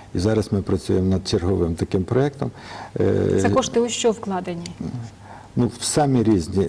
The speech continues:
Speaker 1: е, сфери. От зараз реалізується за європейські, е, кошти у Хмельницькій і Тернопільській області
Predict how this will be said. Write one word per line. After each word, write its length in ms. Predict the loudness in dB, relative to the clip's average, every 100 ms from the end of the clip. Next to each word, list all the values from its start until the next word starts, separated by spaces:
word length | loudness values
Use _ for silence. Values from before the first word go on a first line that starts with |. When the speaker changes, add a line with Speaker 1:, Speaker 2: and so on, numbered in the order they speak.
| 2
Speaker 1:
е, 140 | 2
сфери. 360 | 2 2 2 2
От 200 | 2 -2 -2 0
зараз 560 | 2 2 2 2 0
реалізується 760 | 4 6 4 4 4 4 2 2
за 120 | 4
європейські, 720 | 4 2 2 0 2 0 -2 -2 -18 -8 -2
е, 100 | 0
кошти 560 | 4 2 2 2 2 2
у 120 | 0 0
Хмельницькій 640 | 2 4 4 2 2 0
і 40 |
Тернопільській 720 | 2 2 2 2 0 -2 0 4
області 580 | 4 4 0 2 2